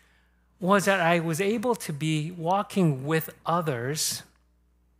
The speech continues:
very closely, able to be authentic and honest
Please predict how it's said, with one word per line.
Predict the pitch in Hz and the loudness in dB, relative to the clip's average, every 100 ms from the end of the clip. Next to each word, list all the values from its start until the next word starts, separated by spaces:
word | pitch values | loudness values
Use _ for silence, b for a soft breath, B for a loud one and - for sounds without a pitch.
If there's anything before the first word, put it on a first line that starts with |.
| _ _ _ _ _ | _ _ _ _ _
very | 147 156 175 | 0 2 2
closely, | 190 - 202 - - 113 117 _ _ _ _ _ _ _ _ _ _ _ _ _ _ _ | 2 0 0 0 -4 -6 -8 _ _ _ _ _ _ _ _ _ _ _ _ _ _ _
able | 151 151 156 | -6 -4 -4
to | 147 | -4
be | 139 143 156 | -4 -4 -4
authentic | 147 131 160 170 165 180 | -6 -4 0 0 0 -4
and | 151 139 | -4 -2
honest | 143 160 180 175 - | 2 2 2 -2 -10